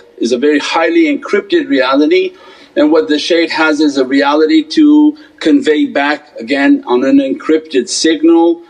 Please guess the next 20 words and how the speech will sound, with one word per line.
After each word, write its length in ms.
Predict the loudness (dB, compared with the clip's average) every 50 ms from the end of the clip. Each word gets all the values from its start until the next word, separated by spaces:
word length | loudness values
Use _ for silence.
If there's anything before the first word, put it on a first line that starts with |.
| _ _ -2
at 120 | -2 0
a 80 | 0 -2
very 340 | -2 -2 0 0 0 0 -2
high 380 | -4 -6 -4 -2 0 0 2 2 2 2
level 240 | 0 0 -2 -2 -2
of 160 | -2 -4 -4
conveyance. 960 | -4 -4 -2 -2 0 0 0 0 0 -2 -2 -4 -6 -12 -14 -12 -12 -14 -16 _ _ _ _ _ -20 -20 -20 _ _ _ _ _ _
So 200 | -6 -2 -2 0
then 180 | 0 0 0 2
that 240 | 0 0 0 -2 -2
becomes, 540 | -4 -4 -2 -2 0 0 2 2 0 0 0
that's 320 | 0 0 0 0 -2 0
why 140 | 0 0 0
people 360 | -2 -2 -4 -4 -2 -2 -4
seek 400 | -4 -4 -4 -2 -2 -2 -2 -2 -2
out 420 | -2 0 0 0 0 -2 -4 -6
these 200 | -8 -6 -2 0
awliya 480 | 0 2 2 2 2 2 0 0 0 -2
for 140 | -4 -4
du'as. 640 | -2 0 0 0 0 0 0 0 -2 -4 -6 -12 -18